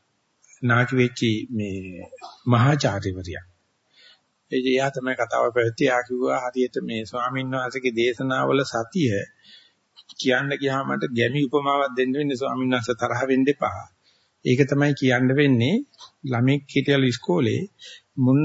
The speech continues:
දෙයක් ගැන ලියන්න ගියත් ඒ ළමයා මැක්ක ගැනලු ලියන්නේ. ඉතින් ටීචර් හැමදාම මොන, මොන රචනයක් කිව්වත් මොන රචන ලියනකොට මොන එකක් කිව්වත් එයා අන්තිමට මැක්ක ගැන ලියලා මැක්ක ගැන එහෙන විස්තරයක් ලියනවලු. ඉතින් ටීචර් කිව්වලු පොල් ගහ ගැන ලියන්නේ කියලා.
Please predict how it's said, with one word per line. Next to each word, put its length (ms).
දෙයක් 320
ගැන 200
ලියන්න 340
ගියත් 260
ඒ 140
ළමයා 300
මැක්ක 240
ගැනලු 320
ලියන්නේ. 420
ඉතින් 180
ටීචර් 380
හැමදාම 420
මොන, 260
මොන 240
රචනයක් 520
කිව්වත් 280
මොන 180
රචන 320
ලියනකොට 460
මොන 220
එකක් 260
කිව්වත් 260
එයා 180
අන්තිමට 340
මැක්ක 300
ගැන 240
ලියලා 280
මැක්ක 240
ගැන 220
එහෙන 200
විස්තරයක් 460
ලියනවලු. 360
ඉතින් 240
ටීචර් 280
කිව්වලු 300
පොල් 180
ගහ 200
ගැන 160
ලියන්නේ 420
කියලා. 260